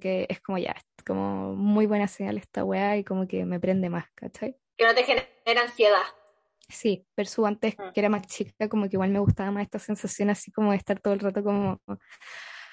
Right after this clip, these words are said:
Speaker 1: como en, en modo desafío,
Speaker 2: Sin
Speaker 1: y ahora estoy
Speaker 2: saber,
Speaker 1: como
Speaker 2: sin saber.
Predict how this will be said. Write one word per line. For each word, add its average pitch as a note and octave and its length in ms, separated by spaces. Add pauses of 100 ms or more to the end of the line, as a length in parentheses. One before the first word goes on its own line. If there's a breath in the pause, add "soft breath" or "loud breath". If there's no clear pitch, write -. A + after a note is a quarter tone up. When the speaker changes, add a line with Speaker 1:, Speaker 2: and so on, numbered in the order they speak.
(640 loud breath)
Speaker 1:
como F#3+ 220
en, F#3 220
en F#3+ 100
modo F#3+ 220
desafío, - 400
Speaker 2:
Sin C4 100
Speaker 1:
y C#4 60
ahora B3 140
estoy A#3 240
Speaker 2:
saber, G#3+ 160
Speaker 1:
como - 60
Speaker 2:
sin C4 160
saber. A#3 680